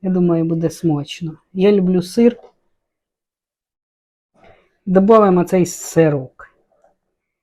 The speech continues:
І накрию я, навірно, це все мисочкою. Гляньте, оце суп.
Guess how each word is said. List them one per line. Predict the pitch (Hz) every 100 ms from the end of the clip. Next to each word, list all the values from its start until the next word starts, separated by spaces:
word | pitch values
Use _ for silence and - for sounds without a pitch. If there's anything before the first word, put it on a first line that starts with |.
| _ -
І |
накрию | 214 226 - 277 240 220
я, | 208
навірно, | 196 196 190 190 175 180 180 190 - _ _ _ _ _ _ _ _ _ _
це | 202 185
все | 180 180
мисочкою. | 185 254 247 165 151 - 135 139 151 - - - - _ _ _ _ _ _ _ _ _ _ _ _ _ _ _ _ _ _ _ _ _ _ _ _ _ _
Гляньте, | 202 233 190 -
оце | 185 202 320
суп. | - - 160 147 -